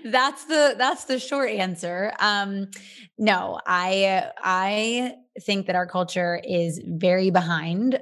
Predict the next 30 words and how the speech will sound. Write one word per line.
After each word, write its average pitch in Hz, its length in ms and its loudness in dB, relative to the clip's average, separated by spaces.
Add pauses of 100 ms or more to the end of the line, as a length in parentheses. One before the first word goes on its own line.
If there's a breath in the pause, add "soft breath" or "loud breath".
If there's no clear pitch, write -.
on, 170 540 0 (260)
uh, 165 500 2 (140)
the 170 480 2
talking 214 300 0
about 185 180 4
the 175 60 -2
importance 170 520 -2
of 170 120 -8
pleasure. 160 560 0
I 196 40 0
mean, 175 260 4 (720 loud breath)
thinking, 220 580 2 (100)
I'm 190 120 0
just, - 340 -2 (440)
there's 240 220 8
so 254 120 6
many 202 180 2
things 170 180 2
I 151 140 -4 (160)
could 139 100 -8
say 170 120 4
to 160 80 -4
this 156 220 -6
question, 160 440 -2
but 165 280 -2
thinking, 180 380 2
you 180 180 0
know, 165 100 4
immediately 180 640 4
to 165 500 2